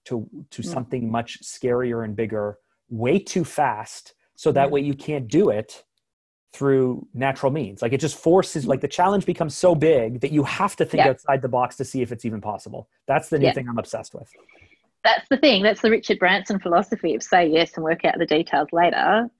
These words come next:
Speaker 2: And it also underpins your philosophy. Um, and I know that when we first took on this contract, it was something we ten-, I tendered for it. You know, I had to construct a tender, which I'd never done before. Um, and, and it was a massive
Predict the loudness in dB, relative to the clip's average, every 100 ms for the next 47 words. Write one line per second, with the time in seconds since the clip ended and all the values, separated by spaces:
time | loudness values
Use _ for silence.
0 | -12 -8 -4 -4 0 0 -2 -6 -8 -6
1 | 0 4 6 4 2 -2 -4 -8 -4 -6
2 | -8 _ -20 -18 -4 2 4 4 0 -4
3 | -12 _ 0 2 4 4 4 2 0 -4
4 | -4 -6 -6 -4 -2 -4 -8 -4 0 -2
5 | -4 _ -12 -6 -6 -6 -12 -8 0 0
6 | 0 -2 -4 -6 -8 -6 0 2 2 0
7 | -4 -8 -6 -8 -12 -8 -2 0 0 0
8 | 2 2 2 0 -2 -4 -8 -14 _ -10
9 | -10 -6 -6 -6 -12 -6 -4 -2 -2 -2
10 | -4 -4 -4 -2 -4 -6 -6 -4 -4 -6
11 | -10 -20 -20 -20 -4 2 4 4 2 -2
12 | -8 -12 _ 0 4 4 4 0 -6 -8
13 | -8 -10 -12 -16 _ -4 -4 -2 -2 0
14 | 0 0 -2 -4